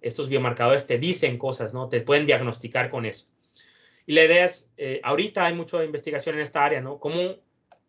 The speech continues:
in-, biomarcadores de comportamiento de las personas, ¿no? Y digitales, ¿no? Apoyadas con tecnologías digitales. Pero los adultos mayores, lo que les comentaba también, bueno, hicimos un estudio con adultos mayores, con quince adultos mayores por tres semanas,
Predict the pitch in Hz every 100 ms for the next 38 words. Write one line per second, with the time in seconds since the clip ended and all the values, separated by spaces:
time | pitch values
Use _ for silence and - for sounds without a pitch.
0 | - 139 143 - 127 143 139 131 123 139
1 | 160 165 - 123 120 110 110 120 156 190
2 | 165 123 110 113 - 147 120 98 123 -
3 | 135 139 147 156 - 185 151 160 135 135
4 | 131 139 - 135 120 113 110 131 120 113
5 | 113 95 - - _ _ _ _ _ _
6 | _ _ _ _ _ _ _ _ _ _
7 | _ _ _ _ _ 180 180 190 269 233
8 | 196 226 240 190 165 151 135 151 143 175
9 | 185 160 151 170 180 165 170 170 170 160
10 | 156 160 160 143 123 156 147 139 147 151
11 | 151 - 107 110 175 180 170 - 147 135
12 | 143 151 - - 107 104 147 147 147 139
13 | 170 208 -